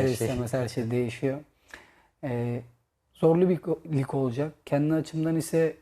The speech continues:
Speaker 2: ben her zaman hazırım. Kendimi hazır tutuyorum. E, yüzde yüzümle hazır olamasam da, e, şu an en son maçtan dolayı da her şeyi görmüş oldum. E, her zaman kendime çok güveniyorum. Özgüvenim yüksek bir oyuncuyum.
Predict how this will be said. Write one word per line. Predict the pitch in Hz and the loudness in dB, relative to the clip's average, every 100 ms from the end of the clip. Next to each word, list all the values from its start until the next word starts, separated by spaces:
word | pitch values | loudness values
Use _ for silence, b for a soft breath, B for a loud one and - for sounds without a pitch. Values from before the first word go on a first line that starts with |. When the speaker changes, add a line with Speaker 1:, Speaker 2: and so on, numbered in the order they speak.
| _ _ _ _ _ _ _ 151 | _ _ _ _ _ _ _ -4
Speaker 2:
ben | 156 | 0
her | 160 | 2
zaman | 151 151 | 2 2
hazırım. | 147 139 143 131 | 2 2 0 -2
Kendimi | 139 139 139 | -2 0 2
hazır | 139 143 | 0 -2
tutuyorum. | 135 - 135 123 123 _ _ - | -4 -4 -4 -4 -8 _ _ -10
E, | 120 117 117 113 _ _ | -6 -4 -6 -8 _ _
yüzde | 127 123 139 | -4 0 0
yüzümle | 135 143 143 | 2 0 0
hazır | 139 135 | 0 0
olamasam | 147 147 131 135 123 120 | 0 0 -2 -6 -6 -6
da, | 139 - b b b b b - | -8 -12 b b b b b -14
e, | 127 127 123 - _ | -10 -8 -8 -8 _
şu | - - | -10 -2
an | 147 143 131 _ _ _ | 0 0 -2 _ _ _
en | 139 139 | -4 -2
son | 135 131 | -2 -2
maçtan | 131 123 - 135 | -2 -4 -4 -2
dolayı | 131 127 127 120 | -2 0 -2 -2
da | 127 131 - | -6 -8 -8
her | 135 131 | -4 -4
şeyi | - 123 | -4 -4
görmüş | 123 127 123 - | -4 -6 -8 -8
oldum. | 113 120 120 _ _ 131 | -10 -12 -18 _ _ -12
E, | 123 120 120 _ _ _ _ _ _ _ _ _ _ _ _ | -10 -10 -14 _ _ _ _ _ _ _ _ _ _ _ _
her | 143 | -2
zaman | 147 143 143 | 0 0 0
kendime | 139 139 143 | 0 0 0
çok | 135 143 131 | 0 -2 -4
güveniyorum. | 123 120 120 135 | -6 -6 -6 -2
Özgüvenim | 135 127 135 131 131 | -2 0 0 0 -2
yüksek | 117 143 135 | -2 -4 -4
bir | 135 | -4
oyuncuyum. | 117 113 113 131 | -4 -4 -6 -10